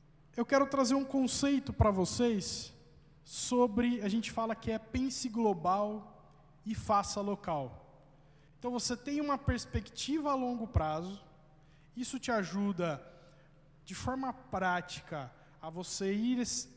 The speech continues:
caminhar nesse processo de mudança de mentalidade, de renovação da mente,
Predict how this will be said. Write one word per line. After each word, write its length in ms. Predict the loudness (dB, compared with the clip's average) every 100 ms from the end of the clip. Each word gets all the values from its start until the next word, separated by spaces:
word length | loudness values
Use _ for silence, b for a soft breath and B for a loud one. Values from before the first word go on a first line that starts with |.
| -6
caminhar 420 | -2 0 2 0
nesse 220 | 0 -4
processo 560 | -6 -6 -2 -2 -4 -6
de 100 | -6
mudança 380 | -4 -2 -4 -6
de 100 | -6
mentalidade, 840 | -6 -4 -6 -2 0 0 0 -4
de 100 | -6
renovação 480 | -4 -2 -4 -4 -6
da 140 | -4
mente, 480 | -4 -4 -6 -8 -14